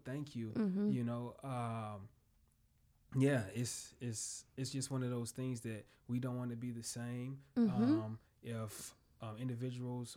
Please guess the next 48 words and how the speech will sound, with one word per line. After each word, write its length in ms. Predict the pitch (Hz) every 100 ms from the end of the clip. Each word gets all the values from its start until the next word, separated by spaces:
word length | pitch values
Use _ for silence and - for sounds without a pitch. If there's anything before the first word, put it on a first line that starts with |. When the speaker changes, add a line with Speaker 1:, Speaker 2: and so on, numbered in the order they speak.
| -
Speaker 1:
are 180 | 117 110
n-, 220 | 107 104 -
like, 200 | 101 95 - _ _ _ - - -
they 120 | 123
don't 220 | 113 113
want 200 | 120 131
that, 260 | 127 139 - 92
like, 160 | 104 98
just 260 | - 117 -
say 160 | 123
something, 420 | 143 113 98 - - -
you 160 | 214 311
Speaker 2:
Yeah. 240 | 587 254
Speaker 1:
know? 80 | 139 - _ -
See 80 |
Speaker 2:
There's 140 | 294 -
Speaker 1:
what 20 |
we 40 | -
Speaker 2:
plenty 200 | 427 440
Speaker 1:
can 60 |
Speaker 2:
of 60 | 330
other 140 | 254 208
Speaker 1:
do. 40 |
Speaker 2:
options. 340 | - - - 165
Speaker 1:
Yeah, 120 | 131
we 80 | 135
can, 140 | 135
yeah, 200 | 139 135
we, 160 | 117 127 123
it's 100 | -
plenty 240 | 135 131
of 100 | 127
other 80 | 113
options 340 | 113 117 123
and 100 | 113 262
Speaker 2:
Yeah. 120 | 277
Speaker 1:
plenty 140 | 214
of 60 | -
things 220 | 120 113
that 100 | 110
we 60 | 113
can 180 | 117 107
definitely, 520 | 110 - 104 98 90
uh, 300 | 92 92 90 92
do 120 | 113
to 60 | 101
accommodate 600 | - 113 101 95 98 -
customers, 600 | - 110 - 78 76 -